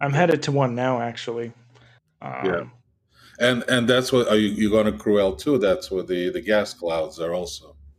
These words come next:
Speaker 1: Oh, I thought, i-, is it just crew L two? 'Cause I'm pretty sure it's all the crews,
Speaker 2: It's,
Speaker 1: right?
Speaker 2: yeah, it's any R and R.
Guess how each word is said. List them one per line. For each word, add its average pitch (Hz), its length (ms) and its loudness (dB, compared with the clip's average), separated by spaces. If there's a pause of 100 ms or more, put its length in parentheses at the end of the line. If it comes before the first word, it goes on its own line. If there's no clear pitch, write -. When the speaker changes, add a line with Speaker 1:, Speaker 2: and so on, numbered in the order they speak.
(920)
Speaker 1:
Oh, 180 120 4
I 156 120 4
thought, 165 460 2 (400)
i-, - 40 -14
is 165 340 0
it 131 80 0
just 151 220 0
crew 175 240 2
L 175 120 4
two? 196 220 -2
'Cause 160 180 -4
I'm 135 120 -2
pretty 151 240 0
sure 147 220 0
it's 127 140 -4
all 135 240 2
the 123 80 -2
crews, 120 300 -8
Speaker 2:
It's, 117 100 0
Speaker 1:
right? 117 220 -6 (260)
Speaker 2:
yeah, 135 140 4
it's 110 240 2
any 120 200 0
R 98 200 -2
and 90 120 -6
R. 80 240 -10